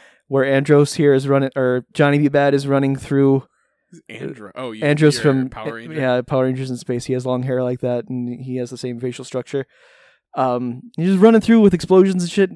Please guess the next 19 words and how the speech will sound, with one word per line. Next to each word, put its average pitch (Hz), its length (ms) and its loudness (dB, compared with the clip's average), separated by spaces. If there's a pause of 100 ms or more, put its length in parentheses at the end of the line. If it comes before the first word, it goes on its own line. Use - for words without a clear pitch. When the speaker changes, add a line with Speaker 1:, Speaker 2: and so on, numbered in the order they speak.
(240)
Speaker 1:
and 131 280 -6
styrofoam's 165 580 0
flying 160 260 0
every 160 200 0
which 165 200 -2
way. 160 200 2 (1080)
Uh, 127 200 -2
there's 151 240 -6
just - 260 -6
a 151 40 0
full 196 200 2
blown 147 280 4
riot, 127 340 0 (640)
and, 131 460 -12
uh, 123 320 -6 (220)
not 151 280 -8
off-brand 143 560 -2
Viggo 135 240 -2
Mortensen 135 680 -6